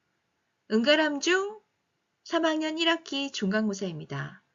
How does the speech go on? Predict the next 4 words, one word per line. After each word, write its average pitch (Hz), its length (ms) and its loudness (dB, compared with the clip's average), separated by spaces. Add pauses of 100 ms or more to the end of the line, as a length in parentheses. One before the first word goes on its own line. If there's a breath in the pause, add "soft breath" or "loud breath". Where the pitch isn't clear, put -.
(400)
범위는 185 760 0 (360)
제곱근과 262 680 -2
실수부터 277 920 -4 (120)
인수분해입니다. 180 1300 -2